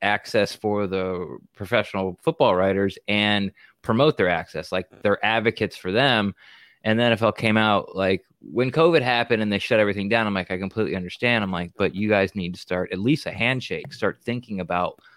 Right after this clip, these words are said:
like, you're letting us in next year." Like, there needs to be these things in place. And now a couple of weeks ago, the N F L came out and said, "Well,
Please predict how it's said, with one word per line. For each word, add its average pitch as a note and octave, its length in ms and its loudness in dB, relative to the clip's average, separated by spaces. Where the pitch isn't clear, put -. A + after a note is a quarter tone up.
like, F#2+ 320 0
you're A#2+ 180 4
letting G#2 280 6
us - 140 -4
in F#2 100 -2
next A#2 320 -2
year." - 240 -16
Like, F2+ 260 -6
there G2+ 240 0
needs A#2+ 320 -2
to G#2+ 100 -4
be G#2 140 4
these F#2+ 240 0
things G2+ 280 0
in F2 100 -4
place. C#3 340 2
And F#2+ 100 0
now G#2+ 240 4
a G2+ 60 2
couple G#2 240 0
of F#2+ 60 0
weeks C#3+ 180 0
ago, G#2+ 160 2
the G2 100 4
N G2+ 60 0
F G2+ 140 -6
L F#2 80 2
came G2+ 220 -2
out F#2+ 100 0
and - 100 -10
said, F2+ 220 0
"Well, G#2+ 420 4